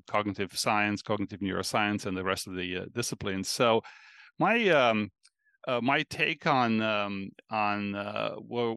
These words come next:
where we s-, where, where the debate is at the moment is, um, uh, is, uh, that's been sort of a, an interesting, uh, attempt to, on the one hand,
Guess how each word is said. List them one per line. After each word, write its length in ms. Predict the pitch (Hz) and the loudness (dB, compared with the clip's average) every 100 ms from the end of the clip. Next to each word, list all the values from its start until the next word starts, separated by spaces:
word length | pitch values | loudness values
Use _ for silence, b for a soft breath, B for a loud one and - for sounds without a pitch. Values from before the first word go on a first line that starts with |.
| - | -4
where 180 | 123 123 | 0 2
we 140 | 113 | 2
s-, 240 | - - - | -2 -8 -8
where, 200 | 117 117 110 | 0 0 0
where 200 | 117 120 | -2 -2
the 100 | 110 | 0
debate 380 | 104 110 131 123 | -2 2 2 2
is 200 | 117 107 | -2 -2
at 80 | 104 | -2
the 60 | |
moment 540 | 104 135 147 101 98 - b b b - | 2 2 2 0 -2 -6 b b b -2
is, 640 | 127 117 117 117 107 113 | 2 4 4 4 0 0
um, 380 | 117 113 110 110 b b b _ _ - | 2 4 2 -2 b b b _ _ -2
uh, 280 | 123 113 - - | 0 0 -2 -8
is, 580 | 135 131 127 117 117 131 | -2 0 2 -2 -4 0
uh, 500 | 120 117 113 110 - - _ _ _ | 2 2 2 0 -4 -10 _ _ _
that's 200 | 139 123 | -4 0
been 180 | 147 139 | 2 2
sort 160 | 139 | 0
of 120 | 127 131 | -2 2
a, 400 | 117 117 113 110 b b - | 2 4 0 -2 b b -2
an 120 | 127 | 2
interesting, 960 | 147 - 151 - - 127 123 120 113 107 _ _ _ - | 4 2 -2 -2 0 2 4 2 0 -4 _ _ _ -2
uh, 180 | 117 - | -2 0
attempt 520 | 123 - 135 139 - | -4 -2 -2 -2 -4
to, 220 | - 127 113 | 0 4 4
on 60 | 113 | 4
the 60 | |
one 200 | 113 135 | 4 2
hand, 600 | 131 131 120 117 113 107 | 2 0 0 0 -2 -4